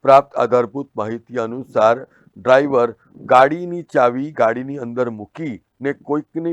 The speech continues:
પેમેન્ટ કરવા માટે ગયો હતો. ત્યાં અંદર બેઠેલા એક સોળ વર્ષના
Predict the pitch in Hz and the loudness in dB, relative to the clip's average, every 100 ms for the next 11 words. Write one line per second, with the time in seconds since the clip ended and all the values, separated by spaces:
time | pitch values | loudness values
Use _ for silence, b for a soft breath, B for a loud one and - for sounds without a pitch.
0 | 160 123 113 127 - 123 107 110 107 120 | -8 -8 -8 -8 -6 -6 -4 -6 -8 -6
1 | 107 123 139 135 - 147 - 135 131 98 | -4 -2 -2 -4 -6 -8 -6 -2 0 -2
2 | _ _ - - 143 160 175 151 127 139 | _ _ -12 -6 -2 2 2 2 -4 -2
3 | 131 131 _ 127 151 139 123 117 - | 0 0 _ -2 -2 -2 -4 -6 -8